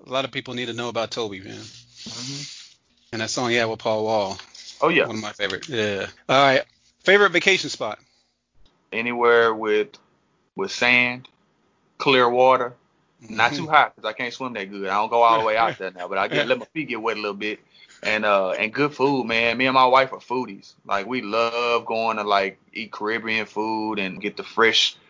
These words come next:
Speaker 2: squeezed watermelon juice and,
Speaker 1: Mm-hmm.
Speaker 2: and, and just enjoying and, and relaxing.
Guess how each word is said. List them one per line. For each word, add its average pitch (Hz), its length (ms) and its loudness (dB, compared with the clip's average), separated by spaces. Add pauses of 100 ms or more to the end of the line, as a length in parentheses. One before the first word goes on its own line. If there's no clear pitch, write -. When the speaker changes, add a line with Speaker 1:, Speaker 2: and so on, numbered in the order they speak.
(180)
Speaker 2:
squeezed 120 500 2
watermelon 117 600 4
juice 117 540 -4
and, 95 160 -12 (180)
Speaker 1:
Mm-hmm. 139 240 -12 (120)
Speaker 2:
and, 92 180 -6
and 101 160 0
just 107 180 -4
enjoying 110 640 0
and, 98 140 -2
and 95 120 -4
relaxing. 95 520 0